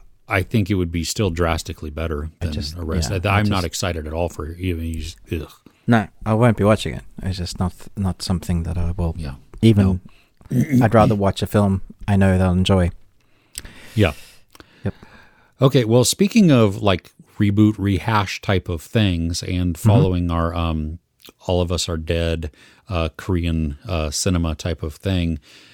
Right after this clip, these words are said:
Speaker 2: Yeah.
Speaker 1: Netflix announced this week that they are doing the Money Heist reboot for Korea.
Speaker 2: Yeah.
Speaker 1: I, I, I'm torn.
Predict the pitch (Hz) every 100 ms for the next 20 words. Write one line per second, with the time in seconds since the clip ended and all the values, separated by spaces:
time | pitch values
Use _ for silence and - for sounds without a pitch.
0 | _ - 113 98 117 127 - 104 101 107
1 | 95 - 98 - 101 95 - - 92 -
2 | 92 90 85 101 104 104 98 90 87 92
3 | 101 101 85 98 87 82 - 85 85 87
4 | 78 71 - - _ _ _ _ _ _
5 | _ _ _ _ - 95 82 - 85 80
6 | 76 69 - _ _ _ _ - _ -
7 | 120 95 _ - - - - - - -
8 | 110 120 123 113 107 110 - - - -
9 | - - - - - - - - - -
10 | - - - - - - - - - -
11 | - - - - - - - _ _ -
12 | - - - _ - 110 - 113 90 69